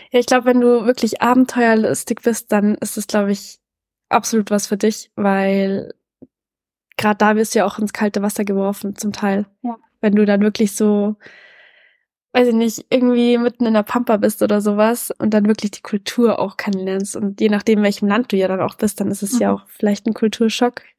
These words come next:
Speaker 1: je nachdem, ja, worauf man sich jetzt auch noch nicht vorbereitet hat.
Speaker 2: Abenteuerlustig und verantwortungsbewusst.
Speaker 1: Ja.
Speaker 2: Also das finde ich halt schon auch immer wichtig, ne?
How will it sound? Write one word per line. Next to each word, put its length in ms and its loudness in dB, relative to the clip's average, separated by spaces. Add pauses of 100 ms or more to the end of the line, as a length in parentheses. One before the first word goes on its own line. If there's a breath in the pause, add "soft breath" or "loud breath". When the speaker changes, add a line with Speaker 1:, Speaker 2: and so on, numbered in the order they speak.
Speaker 1:
je 120 -2
nachdem, 440 0 (720 loud breath)
ja, 260 -2
worauf 340 0
man 200 2
sich 140 -8
jetzt 160 -6
auch 80 -2
noch 100 2
nicht 320 -2
vorbereitet 640 0
hat. 220 -8
Speaker 2:
Abenteuerlustig 920 0
und 160 0
verantwortungsbewusst. 960 -4
Speaker 1:
Ja. 200 2
Speaker 2:
Also 240 -6
das 180 -2
finde 280 -4
ich 140 -10
halt 200 -4
schon 200 -4
auch 140 -4
immer 260 -4
wichtig, 440 -8
ne? 220 -2